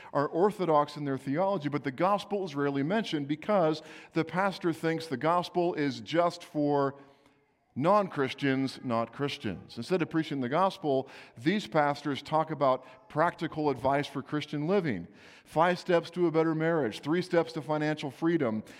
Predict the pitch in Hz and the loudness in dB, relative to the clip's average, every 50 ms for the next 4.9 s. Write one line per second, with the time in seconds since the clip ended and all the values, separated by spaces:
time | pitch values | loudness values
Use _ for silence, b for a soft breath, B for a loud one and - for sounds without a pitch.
0 | B B - - 156 165 170 165 - - 175 170 165 170 - 160 139 156 156 151 | B B -6 -2 0 0 0 -2 0 0 0 0 0 -2 -6 -4 0 0 0 0
1 | 156 151 - 156 156 151 147 143 165 175 180 180 170 - 113 90 82 - - - | 0 -2 -4 -4 -4 -4 -4 -4 -4 -4 -4 -4 -6 -6 -8 -10 -12 -14 -20 -20
2 | _ _ B B B B B B 143 151 151 - - - 190 202 208 190 - - | _ _ B B B B B B 0 0 0 0 0 0 2 2 2 2 0 0
3 | 175 147 135 147 170 196 208 196 - 170 156 143 131 160 156 131 156 - 147 165 | 0 0 0 2 2 2 2 0 0 -2 -2 0 0 -2 -2 0 2 2 2 2
4 | 175 170 165 143 135 123 127 139 143 147 139 139 135 127 117 - - | 2 0 -2 -2 -2 0 2 2 2 4 4 2 2 0 -2 -6 -8